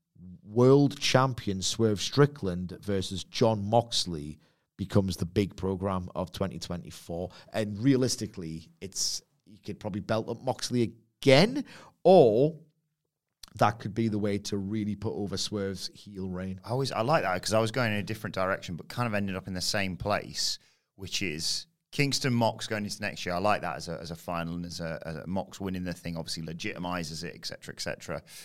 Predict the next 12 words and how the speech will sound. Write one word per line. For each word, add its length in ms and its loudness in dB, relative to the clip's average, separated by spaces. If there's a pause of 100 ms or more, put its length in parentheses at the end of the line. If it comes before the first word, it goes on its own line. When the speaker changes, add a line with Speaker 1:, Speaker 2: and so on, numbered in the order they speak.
(360)
Speaker 2:
and 260 4
makes 280 0
sense 240 -2
that 100 -4
Eddie 140 -6
would 120 -12
put 120 -16
his 80 -18
belts 340 -6
on 60 -8
the 80 -6
line 280 -4